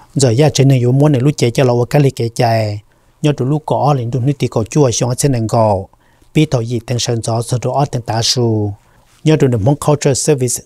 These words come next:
Center, nhớ tụ này E R Petro, Wedding Creek Road, Sheboygan, Wisconsin, chi bê xuân yi y. Nhẹ ba chán đô sa tông một tuần đời Community Alliance Church, chi plau xuân plau County Road A,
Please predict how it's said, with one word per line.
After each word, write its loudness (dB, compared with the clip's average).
Center, 0
nhớ 0
tụ -2
này -2
E -4
R 0
Petro, 0
Wedding 0
Creek 0
Road, 0
Sheboygan, -2
Wisconsin, -2
chi -2
bê 2
xuân 0
yi -4
y. 0
Nhẹ 2
ba 2
chán -2
đô 4
sa -2
tông -2
một -6
tuần -2
đời -2
Community 0
Alliance 0
Church, 2
chi 2
plau 0
xuân -4
plau 0
County -4
Road 0
A, -2